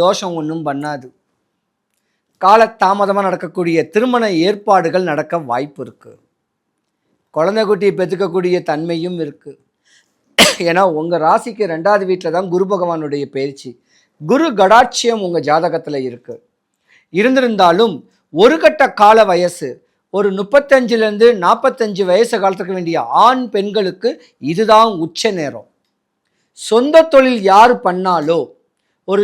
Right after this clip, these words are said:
ஷோரூம்பு, ஒரு ப்ரொவிஷன் சோர்ஸு, இல்ல ஒரு ஜுவல்லரி மார்ட்ஸு,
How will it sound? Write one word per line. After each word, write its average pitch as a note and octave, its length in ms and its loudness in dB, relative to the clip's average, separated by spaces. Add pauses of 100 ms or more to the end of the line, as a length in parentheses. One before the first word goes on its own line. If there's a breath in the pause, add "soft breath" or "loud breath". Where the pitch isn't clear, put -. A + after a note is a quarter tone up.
ஷோரூம்பு, G#3+ 600 4 (380)
ஒரு G3 280 0
ப்ரொவிஷன் A3+ 520 -2
சோர்ஸு, F#3 420 -4 (420 soft breath)
இல்ல G#3 200 0
ஒரு G3+ 140 0
ஜுவல்லரி G#3+ 520 2
மார்ட்ஸு, F3+ 420 -4